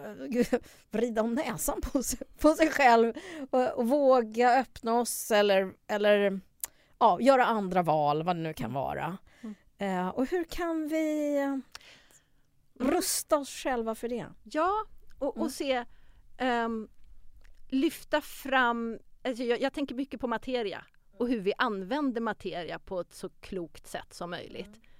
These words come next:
Speaker 1: Mm.
Speaker 2: Eh, och, och det, det är ju på ett sätt modigt för det är ganska okonventionellt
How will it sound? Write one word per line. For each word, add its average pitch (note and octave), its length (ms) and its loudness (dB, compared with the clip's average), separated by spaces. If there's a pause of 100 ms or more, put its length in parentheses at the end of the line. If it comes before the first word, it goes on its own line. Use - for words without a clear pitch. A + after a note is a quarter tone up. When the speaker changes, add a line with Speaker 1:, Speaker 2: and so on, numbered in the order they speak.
(360)
Speaker 1:
Mm. A3 300 0
Speaker 2:
Eh, - 60 -6 (1300)
och, C#4 220 -4
och C#4 100 -2 (340)
det, B3 180 -4
det C#4+ 400 2 (320)
är E4 40 2
ju D4+ 220 -2
på - 140 0
ett - 180 -4
sätt - 280 -4
modigt G3+ 360 0
för G#3 100 -4
det - 20 -2
är - 20 -6
ganska G#3 260 -6
okonventionellt G#3+ 880 -4